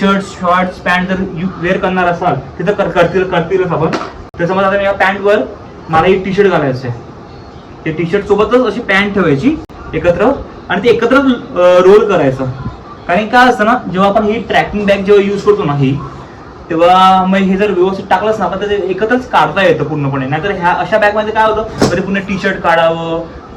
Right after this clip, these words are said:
ती टी शर्ट कुठे आहे, मग ती पॅन्ट कुठे आहे, शोधता शोधता खूप टाइमपास होतो. तर हे बेटर,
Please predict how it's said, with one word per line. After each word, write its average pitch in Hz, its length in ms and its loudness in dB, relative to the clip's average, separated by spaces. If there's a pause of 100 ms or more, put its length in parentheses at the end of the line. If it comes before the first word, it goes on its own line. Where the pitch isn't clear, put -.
ती 190 60 -2
टी 180 160 -4
शर्ट 196 160 2
कुठे 175 360 -2
आहे, 165 140 0
मग 180 160 -4
ती 202 40 -6
पॅन्ट 185 400 0
कुठे 180 140 -4
आहे, 202 120 -2
शोधता 202 260 -4
शोधता 226 420 -2
खूप 247 200 0
टाइमपास 160 380 2
होतो. 131 280 -8 (440)
तर 170 80 2
हे 185 380 2
बेटर, 175 400 2